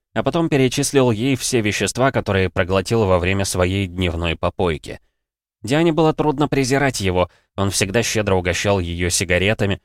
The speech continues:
спрашивал о самочувствии и не раз ухаживал за ней, когда ей было плохо. В нем было какое-то детское очарование.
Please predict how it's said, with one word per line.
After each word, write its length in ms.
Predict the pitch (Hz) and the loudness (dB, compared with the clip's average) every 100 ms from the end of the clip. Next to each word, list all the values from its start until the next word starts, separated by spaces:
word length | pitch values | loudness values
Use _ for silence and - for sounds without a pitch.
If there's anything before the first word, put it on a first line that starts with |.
| _ | _
спрашивал 520 | - - 123 135 113 107 | -12 -2 -2 2 2 4
о 40 | |
самочувствии 680 | - 110 104 156 - 151 143 | 2 0 -2 -4 -2 0 -2
и 200 | - 127 | -2 0
не 140 | 117 | 2
раз 220 | 110 135 117 | 2 0 -2
ухаживал 460 | 117 113 120 113 | -4 -2 2 2
за 140 | 92 92 | 2 0
ней, 240 | 95 117 | 0 0
когда 280 | 120 90 98 | -2 -2 -2
ей 240 | 95 95 | 0 -4
было 240 | 90 95 98 | -2 -4 -2
плохо. 460 | 98 90 78 76 - _ _ _ _ | 0 0 0 -6 -10 _ _ _ _
В 60 | 95 | -2
нем 180 | 110 104 | 0 0
было 180 | 110 104 | 0 0
какое-то 440 | 98 104 98 92 | 0 0 -2 -2
детское 480 | 85 92 - 92 92 | -2 -2 -2 -2 -2
очарование. 760 | - - 90 101 95 73 104 | -4 -2 0 0 0 -2 -10